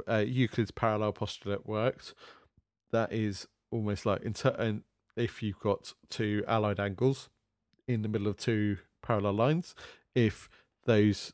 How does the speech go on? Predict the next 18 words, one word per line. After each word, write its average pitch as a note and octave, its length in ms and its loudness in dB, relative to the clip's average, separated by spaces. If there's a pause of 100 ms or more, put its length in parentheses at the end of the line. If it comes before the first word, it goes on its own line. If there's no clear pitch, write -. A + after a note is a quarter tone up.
two G2+ 400 2
angles F#2+ 440 0
add B2 100 6
up - 140 4
to G2 100 -2
a F2 40 2
hundred F2+ 240 -2
and F2+ 100 0
eighty, F#2 360 0
then F#2 240 2
the F2+ 100 -2
two G2 200 2
lines F2+ 260 -2
must - 160 -4
be F2+ 80 -10
parallel, A2 420 6 (760)
um, A#2 200 6 (1200)
which - 460 0